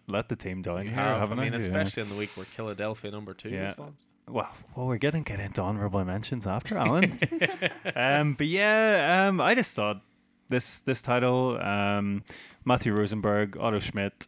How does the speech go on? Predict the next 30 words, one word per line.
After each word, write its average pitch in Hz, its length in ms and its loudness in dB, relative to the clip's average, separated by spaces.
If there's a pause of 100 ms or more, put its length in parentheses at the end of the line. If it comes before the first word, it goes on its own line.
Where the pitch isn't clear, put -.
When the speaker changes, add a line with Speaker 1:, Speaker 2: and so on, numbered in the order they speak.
(140)
Speaker 1:
Hawkeye, 104 640 2
Freefall. 101 720 0 (800)
Again, 135 500 2 (920)
got 104 180 4
it 110 60 4
on 110 140 2
the 107 80 0
recommendation 107 720 0
of 104 220 -6
the 104 100 -6
folks - 300 -4
around 107 240 0
the 95 60 -12
table. 127 420 2
That's 110 320 0
what 98 200 0 (500)
comics 110 420 0
and 98 160 -4
friends 107 300 0
are 101 60 0
for, 131 380 2
just - 300 -6
telling 104 280 -2
you 104 100 0
what's 101 180 -2
good 120 320 0
and 110 120 -4
what 98 120 0
looks 101 200 -4
cool. 139 320 -2